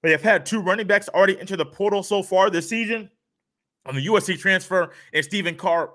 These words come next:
hasn't really got the job done. The offensive line, eh, nothing really that's gonna make you get a little nervous. The defense is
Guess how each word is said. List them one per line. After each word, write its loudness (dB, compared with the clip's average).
hasn't -2
really 0
got -4
the -4
job 0
done. -4
The 0
offensive 0
line, 2
eh, 0
nothing 2
really 2
that's 2
gonna 0
make -4
you 0
get 2
a -2
little 2
nervous. 2
The -4
defense -2
is -4